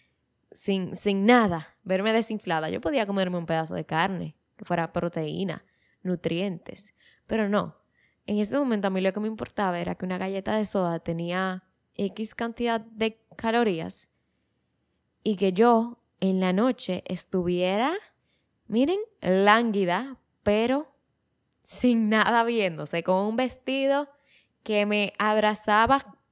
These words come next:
por completo el cuerpo, o sea, señor, uno, uno mini dress apretado y que no se me viera nada.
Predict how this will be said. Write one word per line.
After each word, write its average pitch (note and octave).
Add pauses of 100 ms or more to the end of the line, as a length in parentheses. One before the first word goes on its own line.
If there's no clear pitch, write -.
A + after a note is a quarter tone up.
(180)
por G3+
completo G3+
el B3+
cuerpo, A#3+
o -
sea, A3
señor, F#3
uno, E3+
uno F3
mini A3
dress E3+ (540)
apretado E3
y F3+
que F3+
no E3+
se E3+
me F3+
viera F#3
nada. E3+